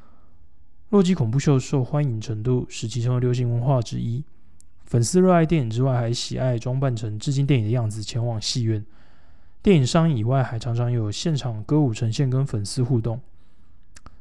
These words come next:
对美国流行文化如此重要的秀，当然也成为 Glee 的翻唱重点。在这集中呈现《洛基恐怖秀》的经典曲目，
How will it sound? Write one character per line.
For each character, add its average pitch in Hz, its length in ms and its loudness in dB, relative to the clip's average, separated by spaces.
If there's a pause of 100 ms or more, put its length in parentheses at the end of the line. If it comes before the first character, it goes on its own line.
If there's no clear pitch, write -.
对 196 100 8
美 151 120 10
国 120 120 8
流 120 100 10
行 123 180 4
文 120 100 2
化 147 140 4
如 120 100 4
此 117 140 0
重 131 160 4
要 127 100 4
的 110 320 0 (260)
秀， 120 380 4 (340)
当 143 140 2
然 117 160 2
也 101 100 0
成 113 260 -2
为 107 100 -2
Glee 117 240 4
的 104 80 2
翻 127 180 0
唱 127 180 0
重 107 220 -2
点。 - 140 -6 (760)
在 190 120 4
这 180 140 4
集 143 160 -2
中 147 260 2
呈 120 220 -2
现 127 420 -2
《洛 131 160 6
基 123 220 0
恐 110 220 -6
怖 113 100 2
秀》 120 160 2
的 107 320 0
经 - 180 -2
典 127 160 2
曲 110 200 -6
目， 113 200 -2